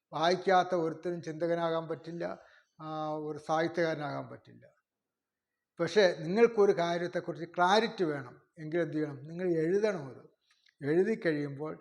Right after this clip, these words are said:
നിങ്ങളത് വീണ്ടും വായിക്കുമ്പോൾ ക്ലാരിറ്റി കിട്ടും. അപ്പോൾ നിങ്ങൾ ഈ പറഞ്ഞ കാര്യങ്ങൾ ഒക്കെ ചെയ്യുകയാണെങ്കിൽ നിങ്ങൾക്ക്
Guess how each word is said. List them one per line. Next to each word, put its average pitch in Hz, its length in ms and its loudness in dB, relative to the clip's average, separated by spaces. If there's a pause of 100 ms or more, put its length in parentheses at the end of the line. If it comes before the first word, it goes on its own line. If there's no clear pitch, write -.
(300)
നിങ്ങളത് 156 340 -2
വീണ്ടും 170 380 -2
വായിക്കുമ്പോൾ 147 760 -6
ക്ലാരിറ്റി 139 440 -8
കിട്ടും. - 320 -20 (520)
അപ്പോൾ 156 240 -2
നിങ്ങൾ 170 540 -6
ഈ 175 140 -6 (100)
പറഞ്ഞ 165 240 0
കാര്യങ്ങൾ 165 600 -4 (320)
ഒക്കെ 151 220 0
ചെയ്യുകയാണെങ്കിൽ 170 960 6 (220)
നിങ്ങൾക്ക് 214 360 -4